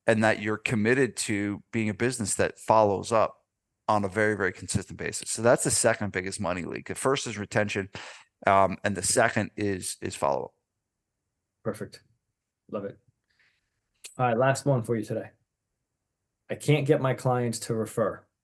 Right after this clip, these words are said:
Speaker 2: What can I do during the holidays to get more clients through referrals?
Speaker 1: So, um, the number one thing you gotta understand is that you have to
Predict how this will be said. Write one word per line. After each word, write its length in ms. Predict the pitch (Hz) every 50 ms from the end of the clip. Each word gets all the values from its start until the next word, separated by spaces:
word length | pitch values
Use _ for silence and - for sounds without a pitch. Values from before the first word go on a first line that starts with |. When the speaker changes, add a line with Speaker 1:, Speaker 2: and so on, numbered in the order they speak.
| _ _ _ _ _ _ _ _ _ _ _ -
Speaker 2:
What 180 | 117 127 -
can 160 | - - 139 135
I 80 | 131
do 240 | 120 113 127 127 120
during 280 | 110 120 117 117 110 110
the 80 | 113
holidays 440 | 110 117 117 113 110 110 107 107 -
to 80 | - 110
get 200 | 113 127 - 120
more 120 | 117 113
clients 420 | 113 - 120 107 101 98 98 98
through 240 | - - 104 92 90
referrals? 400 | - - 98 90 90 - - - - _ _ _ _ _ _ _ _ _ _ _ _ _ _ _ _ _ _ _ _ _ _ _ _ _ _ _ _ _ _ _ _ _ _ _ _ _ _ _ _ _ _ _ _ _ _ _ _ _ _ _ _ _ _ _ _ _ _ _ _ _ _ _ _ _ -
Speaker 1:
So, 640 | - - - 120 113 104 104 98 90 87 - - _ _ _ _ -
um, 520 | 113 104 101 98 95 92 90 82 165 156 - - _ _ _ _ _ _ _ _ _ _ _ _ _ _ _ _ _ _ _ _ _ _ _ _ _ _ -
the 80 | 120 110
number 220 | 123 147 170 170
one 80 | 165 143
thing 140 | 139 127
you 60 | 113 101
gotta 180 | 101 95 95
understand 600 | 92 90 90 90 - - - 95 92 92 90 90
is 160 | 147 127 -
that 240 | - 101 95 95 85
you 100 | 87 101
have 120 | 107 107 110
to 160 | - 113